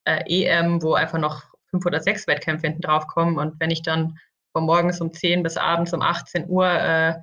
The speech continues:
im Stadion bin und ja, das ist einfach, ähm, für einen Sportler sehr vi-, sehr viel Aufwand für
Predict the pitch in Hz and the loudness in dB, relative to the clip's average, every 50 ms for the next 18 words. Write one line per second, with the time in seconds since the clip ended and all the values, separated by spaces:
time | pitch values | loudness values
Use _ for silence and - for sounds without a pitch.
0 | - _ _ _ _ - 165 165 - - 160 165 185 190 190 175 165 170 170 165 | -14 _ _ _ _ -4 -2 -2 0 2 2 2 4 4 4 4 4 2 2 2
1 | 170 165 170 180 180 175 156 156 160 160 156 160 160 - - - _ _ _ _ | 0 0 0 0 0 0 -2 -2 -4 -4 -4 -4 -6 -8 -10 -10 _ _ _ _
2 | _ _ _ _ _ _ _ _ - 160 147 151 160 - _ _ 170 165 190 185 | _ _ _ _ _ _ _ _ -8 -4 -4 -4 -4 -6 _ _ -4 0 2 2
3 | 165 160 170 - 175 170 - - 151 156 156 156 151 - 165 156 - - 156 156 | 2 2 2 0 -2 -2 -2 -2 0 0 0 -2 -2 -2 -2 -2 0 -2 -2 -2
4 | 156 165 151 143 - - - _ _ _ _ _ _ _ - 175 180 175 - - | 0 2 0 0 0 -2 -8 _ _ _ _ _ _ _ 0 0 0 0 -4 -8
5 | - - - _ 160 160 156 - - 156 - - 160 160 - - 165 160 160 - | -12 -14 -4 _ -2 -2 0 -4 -6 -4 0 2 2 2 2 0 -2 -2 -2 -6
6 | - 156 151 147 147 143 147 - | -4 -2 0 2 2 2 0 -2